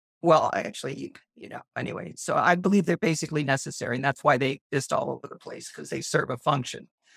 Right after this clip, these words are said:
No, the problem is whether or not they are designed to,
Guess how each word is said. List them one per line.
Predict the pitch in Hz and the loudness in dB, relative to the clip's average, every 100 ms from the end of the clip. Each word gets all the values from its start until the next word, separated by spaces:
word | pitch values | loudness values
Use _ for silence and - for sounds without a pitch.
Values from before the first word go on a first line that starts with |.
| - - _ _ _ - | -20 -20 _ _ _ 2
No, | 185 | 4
the | 170 | 4
problem | 170 240 254 196 | 6 6 8 4
is | 170 160 | 2 0
whether | 165 175 170 | 4 6 6
or | 165 | 6
not | 160 160 - | 4 4 4
they | 156 | 4
are | 151 | 4
designed | 156 156 165 160 151 | 0 4 4 4 -2
to, | 151 | -10